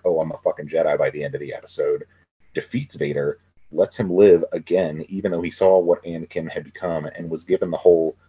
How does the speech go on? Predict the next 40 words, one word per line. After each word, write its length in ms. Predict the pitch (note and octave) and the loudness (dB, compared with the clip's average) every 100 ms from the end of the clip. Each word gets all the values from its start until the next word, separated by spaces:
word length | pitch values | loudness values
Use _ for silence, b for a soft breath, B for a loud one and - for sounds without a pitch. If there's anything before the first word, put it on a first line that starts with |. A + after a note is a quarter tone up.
| _ | _
"You 180 | D#2+ G2+ | -4 -2
should 200 | - G2 | 0 0
have 140 | - - | 0 0
killed 280 | - F#2+ | 0 0
me 100 | F2+ | 0
when 120 | E2 D#2+ | -6 -6
you 100 | D2 | -4
had 200 | F2 F2 | -6 -6
the 60 | |
chance," 640 | - - F2+ - - - _ - | -10 -6 -6 -8 -18 -20 _ -8
earlier 500 | E2 E2 E2 D2+ D#2 | -4 -2 0 2 2
on, 300 | E2+ C#2+ D2 - b b - | 2 -2 -6 -10 b b -4
aside 420 | - G#2+ A#2+ A2 | 0 6 6 6
from 140 | F2+ | 0
the 80 | E2+ | -6
fact 380 | - D2+ F#2 - | -4 -4 -4 -2
that 140 | F2 | -4
he 200 | - F#2 | -2 -6
had 120 | E2 | -4
already 420 | - F2+ F2+ F#2+ F2+ | -2 4 4 4 0
made 240 | D#2 D#2 | -4 -2
up 180 | D#2+ - | -2 -4
his 160 | F#2 F2+ | -12 -8
mind 340 | D#2+ D2+ C#2+ | -8 -8 -10
that 120 | C#2+ | -12
someone 400 | - E2+ D#2 D2+ | -8 -6 -4 -6
would 120 | D2 C#2 | -8 -6
die. 300 | C2+ - - _ b b b - | -6 -6 -14 _ b b b -6
And 160 | F2+ F2 | -4 -4
yes, 460 | F2+ F2 D#2+ - - | 2 4 4 2 -6
how 180 | G2 | -2
does 180 | G#2 G2+ | -2 -4
Luke 240 | F#2+ F#2 - | -2 -4 -2
not 340 | E2 F#2 - | -4 -4 -4
put 200 | - - - | -4 -4 -4
anything 400 | G2 G#2 F2+ F#2+ | -4 -2 -2 -6
together 340 | E2 D#2 D#2 | 0 2 2
with 120 | D2 | -2
seeing 260 | - E2+ C#2+ | -6 -8 -6
Reva? 360 | D2 C#2+ D2+ | -6 -6 -8